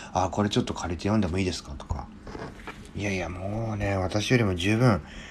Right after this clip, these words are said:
教養あるでしょっていうのはね、思うような方たちですら、まあ、そうやってね、こう、積極的に、まあ、下手したら二十代とかね、まあ、僕らよりも積極的に、こう、情報を吸収しようとか、それをね、吸収したものを、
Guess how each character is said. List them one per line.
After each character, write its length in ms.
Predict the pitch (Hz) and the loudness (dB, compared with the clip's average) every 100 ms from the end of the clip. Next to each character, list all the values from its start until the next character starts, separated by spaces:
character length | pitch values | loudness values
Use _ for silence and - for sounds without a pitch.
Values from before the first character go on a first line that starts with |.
| - - | -10 0
教 140 | 101 | 6
養 220 | 120 120 | 8 8
あ 60 | 156 | 8
る 100 | 160 | 6
で 100 | 107 | 4
し 100 | - | 2
ょ 80 | 87 | 0
っ 40 | |
て 200 | - - | -2 -4
い 120 | 87 | -2
う 180 | 85 85 | 0 -2
の 100 | 85 | -2
は 80 | 85 | -2
ね、 160 | 87 80 | -2 -4
思 360 | 71 95 120 | -2 4 6
う 60 | 113 | 6
よ 120 | 85 | 4
う 40 | |
な 100 | 82 | 0
方 240 | 82 101 120 | 0 2 2
た 100 | 95 | 2
ち 140 | - | 0
で 100 | 117 | 2
す 180 | 135 202 | 4 6
ら、 200 | 131 78 - - - - | 4 2 -10 -16 -16 -4
ま 80 | 85 | -2
あ、 20 | |
そ 140 | - | 0
う 40 | 82 | -2
や 20 | |
っ 20 | |
て 80 | 87 | -2
ね、 60 | 76 - | -4 -6
こ 80 | - | -8
う、 20 | |
積 240 | 82 - 80 | -8 -6 -6
極 160 | - 92 | -4 -4
的 160 | - 92 | -2 -2
に、 120 | 90 | -2
ま 140 | 82 | -2
あ、 40 | 82 | -6
下 160 | 82 | -2
手 20 | 151 | -2
し 100 | - | 0
た 80 | |
ら 140 | 90 78 - - - - - | 0 -2 -10 -16 -16 -16 -6
二 120 | 87 | -4
十 220 | 82 139 123 | 4 8 8
代 140 | 87 | 6
と 100 | 76 | 0
か 100 | 80 | -6
ね、 260 | 82 85 73 - | -4 -4 -6 -8
ま 80 | 98 | -8
あ、 20 | 78 | -6
僕 280 | 87 - | -4 0
ら 100 | 147 | 4
よ 100 | 151 | 4
り 80 | 120 | 4
も 240 | 120 131 110 | 6 4 4
積 220 | - - | -2 -2
極 180 | 98 - | -4 -2
的 280 | 87 85 | -6 -4
に、 180 | 87 87 76 - - - - - | -4 -4 -6 -14 -18 -18 -12 -4
こ 80 | |
う、 40 | 92 | 2
情 140 | 101 | 2
報 100 | 92 | 4
を 40 | 95 | 2
吸 160 | - | 0
収 180 | 87 95 | 0 0
し 160 | 85 92 | 0 -2
よ 80 | 82 | -4
う 20 | |
と 80 | - | -4
か、 120 | 85 | -4
そ 140 | - | 0
れ 80 | 101 | 4
を 100 | 117 | 6
ね、 120 | 117 107 | 4 2
吸 120 | 101 | -2
収 140 | 98 | 0
し 60 | 92 | 0
た 80 | 117 | 2
も 120 | 120 | 4
の 140 | |
を、 60 | 107 | 2